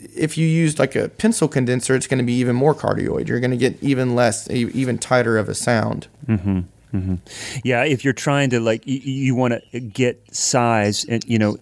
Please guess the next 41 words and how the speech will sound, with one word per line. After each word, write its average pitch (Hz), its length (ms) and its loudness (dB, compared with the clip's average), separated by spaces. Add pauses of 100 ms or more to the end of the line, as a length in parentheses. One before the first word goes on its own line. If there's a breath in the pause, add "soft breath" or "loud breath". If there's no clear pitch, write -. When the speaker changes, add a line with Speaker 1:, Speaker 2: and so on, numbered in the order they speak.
(160)
Speaker 2:
um, 95 540 -2 (1000 loud breath)
give 117 200 0
the 113 100 4
impression 110 540 2
of 95 100 -2
size, 98 540 2
but - 180 -6
you 101 140 -4
don't 107 240 -2
want 98 240 -4
the 98 480 -4 (180)
bad 107 400 2
sound 90 460 -6
of 85 80 -10
the 90 140 -8
room, 90 480 -4 (420 loud breath)
then 98 240 0
Speaker 1:
Mm-hmm. 123 240 0
Speaker 2:
that 104 200 2
more 101 220 2
direct 92 380 -4
sound. 92 580 -4 (340 loud breath)
Yeah, 131 260 4
that's 127 200 -4
great. 131 500 -2
I 110 100 -6
love 127 240 0
that, 87 200 -8
man. 95 240 -4
It's 104 180 -8
really 107 180 0
cool. 98 240 -6
Speaker 1:
So, - 200 -4 (460)
so, 175 240 -2
like, 156 320 -2
if 165 180 -2
I 165 160 0
was, 156 340 0
uh, 131 220 0
for 131 180 -2
instance, - 760 -6